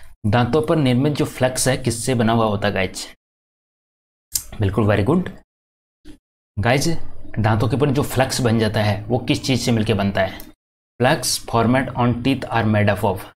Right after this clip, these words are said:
खाद्य कण, खाद्य कण और लार, खाद्य कण, लार या मुंह का acid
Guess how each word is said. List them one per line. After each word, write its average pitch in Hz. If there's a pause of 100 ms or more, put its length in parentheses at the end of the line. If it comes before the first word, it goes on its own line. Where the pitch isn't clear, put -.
(260)
खाद्य 110
कण, 143 (500)
खाद्य 120
कण 135
और 110
लार, 104 (540)
खाद्य 139
कण, 151 (320)
लार 107 (200)
या 120
मुंह 120
का 131
acid 143